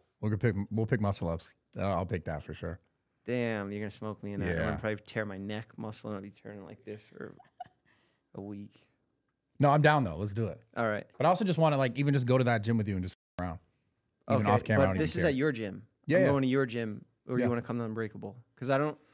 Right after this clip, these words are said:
Speaker 1: Well, I wanna go to Unbreakable and actually just, like,
Speaker 2: Yeah,
Speaker 1: roll
Speaker 2: I
Speaker 1: with
Speaker 2: don't
Speaker 1: you.
Speaker 2: think we roll up there with cameras and all
Speaker 1: No,
Speaker 2: that
Speaker 1: 'cause
Speaker 2: shit,
Speaker 1: if we,
Speaker 2: like
Speaker 1: even if we do anything at Zoo, everyone's like this.
Speaker 2: Yeah.
Speaker 1: That's gonna just turn into that real quick.
Speaker 2: Yeah, yeah, yeah.
Speaker 1: So
Speaker 2: It's already live. The video's out before it even comes out.
Speaker 1: Yeah,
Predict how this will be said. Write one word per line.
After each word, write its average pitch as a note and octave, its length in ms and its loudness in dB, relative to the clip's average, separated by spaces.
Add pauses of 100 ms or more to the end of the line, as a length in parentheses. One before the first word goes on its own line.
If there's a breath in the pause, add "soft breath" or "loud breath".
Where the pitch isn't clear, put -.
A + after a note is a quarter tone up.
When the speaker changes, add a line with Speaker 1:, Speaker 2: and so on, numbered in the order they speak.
(120)
Speaker 1:
Well, C#3+ 120 6
I C3+ 100 6
wanna G3+ 160 6
go D#3+ 100 6
to D#3+ 80 6
Unbreakable C3+ 400 4
and G2+ 80 0
actually A2+ 260 0
just, G2 200 -2
like, F2+ 200 0 (400)
Speaker 2:
Yeah, C3+ 340 4
Speaker 1:
roll B2 100 8
Speaker 2:
I A#2 60 6
Speaker 1:
with C3+ 80 2
Speaker 2:
don't F3+ 120 0
Speaker 1:
you. D#3+ 60 -2
Speaker 2:
think E3 160 -4
we A#2+ 160 -6 (300)
roll A#2+ 380 -4
up A2 140 -4
there G#2 160 -6
with G2+ 80 -10
cameras G2 480 -8
and G2+ 160 -6
all A2 60 2
Speaker 1:
No, A2+ 100 6
Speaker 2:
that G2+ 180 0
Speaker 1:
'cause C3+ 140 2
Speaker 2:
shit, - 100 -2
Speaker 1:
if C#3 100 2
we, E3+ 80 -2
Speaker 2:
like - 40 -14
Speaker 1:
even F3 160 4
if E3 60 2
we F#3+ 80 4
do F#3 120 4
anything D#3 380 2
at D#3+ 140 4
Zoo, C#3+ 500 2 (180)
everyone's G2+ 380 2
like D#2+ 160 -2
this. D2 300 -10 (200)
Speaker 2:
Yeah. A#2 360 -4
Speaker 1:
That's G#2+ 160 0
gonna A2+ 160 4
just F2+ 240 -6
turn F#2 160 -4
into E2+ 120 -4
that E2 200 -4
real D#2+ 140 -6
quick. - 200 -12 (300)
Speaker 2:
Yeah, G#2 300 -6
yeah, G#2 200 -10
yeah. G2+ 280 -10 (100)
Speaker 1:
So - 340 -10 (300)
Speaker 2:
It's - 100 -18
already G#2+ 280 -6
live. G2 400 -4
The G2 80 -14
video's G2+ 280 -8
out F#2+ 200 -6
before G#2 240 -12
it G2 40 -10
even G2+ 160 -10
comes G#2 200 -10
out. G#2+ 60 0
Speaker 1:
Yeah, G2 200 4